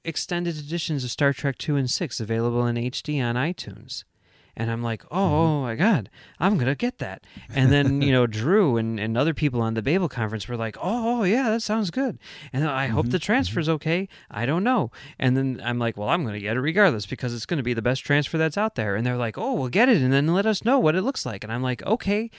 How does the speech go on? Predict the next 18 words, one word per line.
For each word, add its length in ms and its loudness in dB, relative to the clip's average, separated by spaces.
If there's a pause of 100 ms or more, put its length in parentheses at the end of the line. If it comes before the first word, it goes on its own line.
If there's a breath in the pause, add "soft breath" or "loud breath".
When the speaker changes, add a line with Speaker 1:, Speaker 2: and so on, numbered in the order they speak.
(160 loud breath)
Speaker 1:
I'm 320 0
not 480 0
gonna 200 -2
buy 240 0
that 180 -2
until 300 -2
I'm 220 0
actually 340 -2
gonna 180 -2
watch 300 0
the 80 -4
movie 360 -2
because 360 -2
you 120 0
know 300 2
what's 220 0
gonna 180 -4
happen. 480 -6